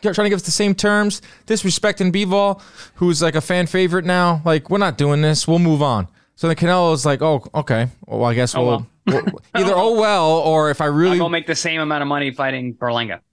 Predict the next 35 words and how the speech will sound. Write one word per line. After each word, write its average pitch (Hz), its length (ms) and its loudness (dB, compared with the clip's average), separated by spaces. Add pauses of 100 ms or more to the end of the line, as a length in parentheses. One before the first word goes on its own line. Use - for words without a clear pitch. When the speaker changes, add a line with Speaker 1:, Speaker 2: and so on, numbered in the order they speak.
(140)
Speaker 1:
Right. 143 380 -2
Or 156 260 2
Canelo 170 320 0
can 160 140 -2
say 160 160 0
either, 143 320 0
"Oh 143 100 2
well," 147 300 2
or 170 100 2
Canelo 135 260 0
can 123 120 -2
say, 127 140 0
"I 107 100 0
really 139 340 2
want 135 200 2
this 135 140 -2
for 127 80 -6
my 113 120 0
legacy 120 400 -2
and 110 80 0
I - 20 0
really 120 220 0
need 120 160 -2
to 117 180 0
avenge 117 380 -2
that 101 160 -2
loss. 110 400 -2
Okay, 113 280 -2
we'll, 117 380 0
we'll 135 140 -2
give 123 240 -2
you 123 140 2
a 110 40 0
few 123 220 -2
more, 107 600 2